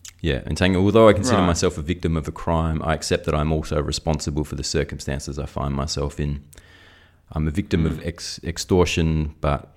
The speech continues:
Speaker 1: that wouldn't have occurred without my poor judgment.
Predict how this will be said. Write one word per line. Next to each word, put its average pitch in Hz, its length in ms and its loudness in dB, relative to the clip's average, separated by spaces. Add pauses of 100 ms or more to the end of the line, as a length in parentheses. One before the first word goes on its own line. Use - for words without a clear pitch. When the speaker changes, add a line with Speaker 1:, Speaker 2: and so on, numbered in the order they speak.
(120)
Speaker 1:
that - 140 -2
wouldn't 80 200 2
have 73 120 -4
occurred 71 320 0
without 71 300 -2
my 71 120 -2
poor 69 280 0
judgment. 65 520 -8